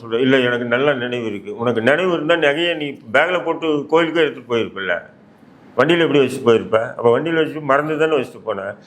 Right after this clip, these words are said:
அப்ப இதே மாதிரி மறந்து யாராவது எடுத்திருந்தாங்கன்னா, இவ்வளவு விஷயங்கள் இருக்கு. விசாரணை என்பது ஒருத்தன் புகார் கொடுத்தோன்னா, அந்த புகாரை வாங்கிட்டு உடனே வந்து அது சம்மந்தப்பட்ட நபரை தூக்கிட்டு வந்து அடிச்சு கொடுமைப்படுத்தி, "எங்க சொல்லு, சொல்லுன்றது" வந்து அது மேலிட ப்ரெஷர் இருந்தா தான் முடியும்.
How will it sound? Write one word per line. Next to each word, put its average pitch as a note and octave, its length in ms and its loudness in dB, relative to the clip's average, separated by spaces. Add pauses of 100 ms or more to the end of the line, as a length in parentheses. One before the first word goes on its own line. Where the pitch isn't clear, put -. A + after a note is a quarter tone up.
(140)
அப்ப B2 140 4
இதே B2+ 180 4
மாதிரி F3 220 0
மறந்து C#3 420 2
யாராவது D3+ 600 0
எடுத்திருந்தாங்கன்னா, C#3 840 -2 (600)
இவ்வளவு F3+ 240 4
விஷயங்கள் F3 480 0
இருக்கு. C3+ 320 -4
விசாரணை E3 480 2
என்பது D3+ 380 0
ஒருத்தன் C#3 260 0
புகார் D3+ 340 2
கொடுத்தோன்னா, D3 360 -2
அந்த C#3+ 160 -4
புகாரை D3 240 4
வாங்கிட்டு C#3 280 -2
உடனே C#3+ 380 0
வந்து D3 440 -2 (180)
அது B2+ 140 0
சம்மந்தப்பட்ட C#3 480 0
நபரை C#3 280 0
தூக்கிட்டு C#3 260 -8
வந்து C#3 220 2
அடிச்சு C3 340 0
கொடுமைப்படுத்தி, C3+ 480 -2
"எங்க C3+ 320 0
சொல்லு, C3+ 280 0
சொல்லுன்றது" C3 640 0
வந்து D3+ 420 0 (140)
அது D3+ 160 -2
மேலிட D#3+ 360 0
ப்ரெஷர் D#3 540 0
இருந்தா C#3+ 240 -2
தான் D#3 180 -2
முடியும். G#2+ 320 -6